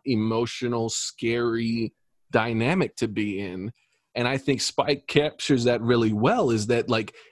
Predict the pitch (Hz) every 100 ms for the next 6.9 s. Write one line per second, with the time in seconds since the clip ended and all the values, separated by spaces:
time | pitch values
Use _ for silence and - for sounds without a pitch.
0 | _ 135 175 196 - 131 175 220 170 156
1 | 120 110 113 170 160 117 135 - - 104
2 | 98 101 98 101 98 - 101 95 - -
3 | 65 - - - _ _ _ - 127 135
4 | 143 170 170 151 - 135 151 131 127 -
5 | 120 120 151 160 - - - _ _ _
6 | _ _ _ _ _ 147 - 156 165